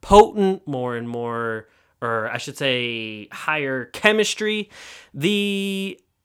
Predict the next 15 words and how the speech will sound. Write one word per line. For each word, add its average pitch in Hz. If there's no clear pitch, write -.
issue, 247
I 196
think, 196
comes 185
into 175
play 165
where 156
to 160
beat 233
the 220
better 160
teams 120
such -
as 101
Milwaukee, 185